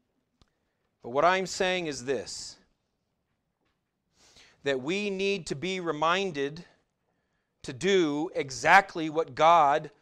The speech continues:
told Jeremiah to do. To simply speak to the people God has sent us to and say what He has called us to say.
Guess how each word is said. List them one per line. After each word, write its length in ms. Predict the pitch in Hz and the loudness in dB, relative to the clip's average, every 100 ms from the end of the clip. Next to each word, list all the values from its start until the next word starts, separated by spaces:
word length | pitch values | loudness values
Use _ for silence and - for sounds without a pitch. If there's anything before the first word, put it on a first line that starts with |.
| _ _ _ _ _ _ - | _ _ _ _ _ _ -10
told 340 | - 180 180 | 2 2 2
Jeremiah 680 | 139 185 196 190 202 220 196 | 2 2 4 4 2 4 0
to 180 | - 139 | -2 -10
do. 320 | 120 98 90 _ _ _ _ _ _ _ _ _ _ _ _ _ _ _ _ _ _ _ _ _ _ _ _ _ _ _ _ _ | -10 -12 -16 _ _ _ _ _ _ _ _ _ _ _ _ _ _ _ _ _ _ _ _ _ _ _ _ _ _ _ _ _
To 140 | - 160 | -8 -6
simply 480 | - 214 214 220 202 | 0 -2 0 -4 -4
speak 500 | - - 214 220 - | -6 -4 -2 -2 -4
to 120 | 180 | -4
the 100 | 175 | -4
people 500 | - 208 214 175 160 | -4 -6 -6 -4 -2
God 320 | 135 170 180 | 4 6 6
has 200 | 165 170 | 4 -2
sent 380 | - 190 185 175 - | -4 -2 -2 -4 0
us 320 | 202 196 - | 0 0 -8
to 420 | - 139 113 101 _ - - | -10 -8 -8 -12 _ -20 -10
and 200 | 175 156 | -8 -8
say 600 | - 226 220 170 147 156 _ | -2 2 2 2 -2 -6 _
what 160 | - 165 | 0 0
He 240 | - 196 | 0 -8
has 160 | 180 180 | -6 -8
called 400 | - 202 208 214 | -2 4 4 4
us 200 | 170 - | 0 -2
to 120 | - | -10
say. 480 | 185 214 220 117 82 | -2 2 2 2 -6